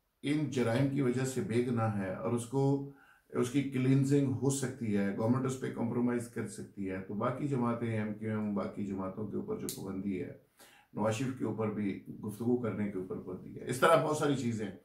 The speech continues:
तो वो पाबंदी क्यों है, फिर उनको भी इसकी इजाजत मिलनी चाहिए। तो इस पिटीशन का फिक्स हो जाना, तो मेरा ख्याल है कि ये बीस के बाद, अ, ये एक बड़ी खबर होगी और अदालत से ये टिकर चलेंगे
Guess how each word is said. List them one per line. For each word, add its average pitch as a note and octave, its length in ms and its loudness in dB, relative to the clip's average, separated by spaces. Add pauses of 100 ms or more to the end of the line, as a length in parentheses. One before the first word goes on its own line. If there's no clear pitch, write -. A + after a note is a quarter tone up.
(460)
तो - 340 2
वो D3 320 8
पाबंदी D3 420 2
क्यों A#2+ 360 0
है, - 100 -8
फिर C3+ 160 -4
उनको C#3+ 380 0
भी C#3+ 340 0 (140)
इसकी C3 220 -4
इजाजत A2+ 440 0
मिलनी A2 260 0
चाहिए। G2+ 340 -2
तो - 140 -8
इस - 180 -8
पिटीशन D#3 480 -2
का E3+ 100 -2
फिक्स F#3 340 -4
हो F3+ 60 2
जाना, A2+ 420 0 (580)
तो C3 60 0
मेरा E3 280 6
ख्याल E3+ 200 4
है F#3+ 80 6
कि F3 120 0
ये C#3+ 440 4
बीस C#3 320 2
के D3 100 0
बाद, A2+ 440 2 (480)
अ, A#2 40 -4
ये A2 360 2
एक A#2 160 -2
बड़ी G#2+ 160 6
खबर B2 300 2
होगी A2+ 500 -4 (640)
और A2 340 6
अदालत G#2+ 460 0
से C3 140 -6
ये B2 80 2
टिकर C3 400 -2
चलेंगे A#2 520 -2